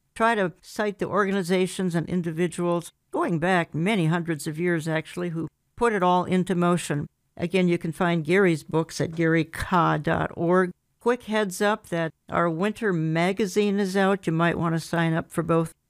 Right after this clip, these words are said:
our e-newsletter, which is about once a month, sometimes twice,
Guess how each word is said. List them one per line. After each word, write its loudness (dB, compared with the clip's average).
our 0
e-newsletter, 2
which -4
is -4
about 0
once -2
a -2
month, 0
sometimes -4
twice, -4